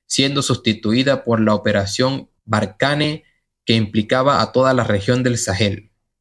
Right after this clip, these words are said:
Mali registró cuarenta ataques en dos mil catorce, otros noventa y ocho en dos mil quince y ciento cincuenta y siete en dos mil dieciséis.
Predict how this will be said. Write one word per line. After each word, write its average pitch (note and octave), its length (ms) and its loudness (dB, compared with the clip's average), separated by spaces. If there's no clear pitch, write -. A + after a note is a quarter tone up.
Mali D3+ 360 2
registró B2 640 0
cuarenta B2+ 420 0
ataques B2+ 420 0
en A2 100 2
dos G#2 160 0
mil B2 200 0
catorce, G#2+ 600 -2
otros C3 320 0
noventa A2 400 2
y A2+ 100 2
ocho C#3 240 -2
en B2+ 80 0
dos G#2+ 160 0
mil A#2+ 240 0
quince G#2 560 -2
y F#3 360 0
ciento D3+ 560 -2
cincuenta A#2 480 0
y G#2 80 2
siete C3+ 460 0
en A2+ 100 0
dos G#2 240 0
mil A#2+ 160 2
dieciséis. - 840 -4